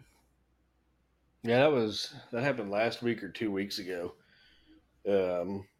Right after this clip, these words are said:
I don't know what kind of store it was, but he goes in there and he's booting this damn door, man. And, uh,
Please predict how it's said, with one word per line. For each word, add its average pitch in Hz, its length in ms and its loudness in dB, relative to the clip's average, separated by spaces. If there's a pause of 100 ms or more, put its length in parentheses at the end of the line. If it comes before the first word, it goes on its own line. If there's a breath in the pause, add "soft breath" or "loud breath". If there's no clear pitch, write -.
(420)
I 113 60 6
don't 127 100 10
know 117 80 4
what 113 120 0
kind 110 120 2
of - 80 -2
store 110 220 2
it 101 60 -2
was, 95 200 0
but 95 120 -8
he 113 260 -2 (420)
goes 110 220 4
in 104 80 -6
there 101 180 0
and 95 140 -8
he's 101 220 -4
booting 90 360 -2
this 90 140 -4
damn 85 320 -2
door, 82 240 -4
man. 80 320 -10 (800)
And, 98 420 0 (500)
uh, 90 420 -2